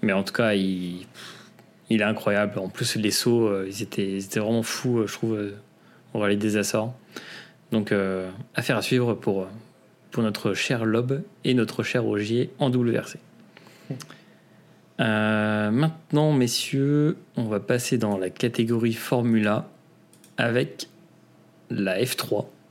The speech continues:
Top dix de la F trois de Grand Prix de Melbourne. Euh, donc, si on suit le programme, là, on va attaquer tout ce qui est Formula, Formula trois, Formula deux,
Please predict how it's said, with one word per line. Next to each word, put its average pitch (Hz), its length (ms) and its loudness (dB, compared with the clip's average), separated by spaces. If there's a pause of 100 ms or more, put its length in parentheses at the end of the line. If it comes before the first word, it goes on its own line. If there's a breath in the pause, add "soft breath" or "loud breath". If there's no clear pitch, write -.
(720 loud breath)
Top 147 160 2
dix 139 220 2
de 123 100 6
la 120 160 6
F 120 60 -4
trois 131 240 2
de 110 100 4
Grand 110 200 2
Prix 117 160 0
de 117 40 6
Melbourne. 117 500 4 (840 loud breath)
Euh, 98 680 0
donc, 101 340 -4
si - 120 -2
on 113 100 0
suit 107 160 -2
le 101 60 -4
programme, 98 380 0
là, 101 80 2
on 101 80 2
va 98 80 2
attaquer - 320 -4
tout 127 180 -4
ce 117 80 -2
qui 127 100 2
est 113 40 2
Formula, 107 580 0 (280)
Formula 110 400 2
trois, 107 380 0
Formula 107 440 -2
deux, 101 300 -2